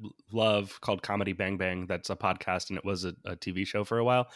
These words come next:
And every Halloween, they would try to do a Halloween episode, and they did one that was, like, a parody of, uh, d-, uh, Crypt, Tales from the Crypt.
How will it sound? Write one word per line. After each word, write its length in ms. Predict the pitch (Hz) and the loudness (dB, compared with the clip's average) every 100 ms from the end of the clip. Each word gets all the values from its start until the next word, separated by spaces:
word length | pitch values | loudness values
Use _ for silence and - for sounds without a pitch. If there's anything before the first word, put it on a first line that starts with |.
| - - - - | -20 -20 -14 2
And 240 | 107 107 | 2 4
every 220 | 110 110 | 2 2
Halloween, 420 | 101 110 104 113 101 | 4 4 4 4 2
they 80 | |
would 100 | 98 - | 2 2
try 100 | 101 | 0
to 60 | |
do 140 | 98 101 | 2 2
a 40 | |
Halloween 320 | 104 98 98 | 2 0 0
episode, 400 | 98 101 107 104 98 | -2 -2 0 0 -2
and 140 | 101 | -4
they 80 | 95 | -2
did 160 | 98 92 | -4 2
one 460 | 113 135 110 110 _ _ _ _ - | 6 6 6 0 _ _ _ _ 0
that 140 | 113 110 | 2 2
was, 160 | 101 | 4
like, 180 | 113 104 | 2 2
a 60 | - | 0
parody 580 | 117 110 107 107 110 | 2 4 4 4 2
of, 500 | 110 104 104 98 98 - - | 2 2 0 -2 -12 -20 -8
uh, 600 | 104 104 101 101 101 101 - - | -2 2 2 2 2 -2 -4 -8
d-, 60 | - - | -8 -4
uh, 420 | 98 98 101 98 95 _ - | -4 0 0 -2 -4 _ -8
Crypt, 220 | 123 - | -6 2
Tales 180 | 120 104 | 4 4
from 120 | 110 | 0
the 60 | 104 | 0
Crypt. 340 | 110 107 | 0 0